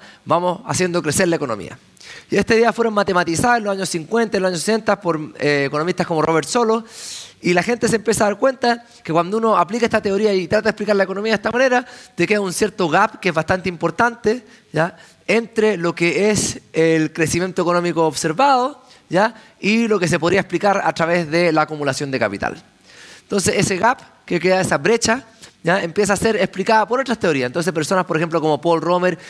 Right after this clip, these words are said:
y Greg Mankiw empiezan a decir, "No, mira, en verdad no es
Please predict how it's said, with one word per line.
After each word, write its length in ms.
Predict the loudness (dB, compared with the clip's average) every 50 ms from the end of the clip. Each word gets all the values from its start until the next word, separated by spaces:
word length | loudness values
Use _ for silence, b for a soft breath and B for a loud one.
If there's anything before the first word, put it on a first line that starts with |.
| B B B B
y 60 | -2 0
Greg 160 | 0 0 0
Mankiw 320 | 0 0 0 0 -2 -6
empiezan 240 | -4 -2 -2 0 0
a 40 | 0
decir, 160 | 0 0 -2
"No, 160 | 0 0 0
mira, 320 | 0 2 0 0 0 -2 B B B B B B -8
en 100 | -4 -2
verdad 340 | 0 2 2 2 0 0 B B B B B B B
no 300 | -8 -4 0 2 2 4
es 460 | 4 2 2 0 0 -2 -4 -4 -6